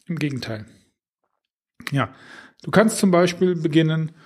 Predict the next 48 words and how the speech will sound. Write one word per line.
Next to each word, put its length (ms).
Teilzeit-digitaler 1400
Nomade 440
zu 180
sein. 300
So 100
ist 60
es 120
bei 120
mir. 420
Ähm, 300
du 120
weißt, 260
dass 100
ich 220
die 80
Hälfte 280
des 180
Jahres 360
nicht 160
in 100
Deutschland 400
bin 200
und 260
das 140
funktioniert. 640
Ja, 240
natürlich, 500
es 140
hat 160
damit 180
zu 100
tun, 200
dass 100
ich 100
selbstständig 460
bin. 220
Vollkommen 480
klar 240
und 160
hast 160
du 60
absolut 480
recht. 260
Aber 520
es 80
ist 160
eine 100
Möglichkeit. 520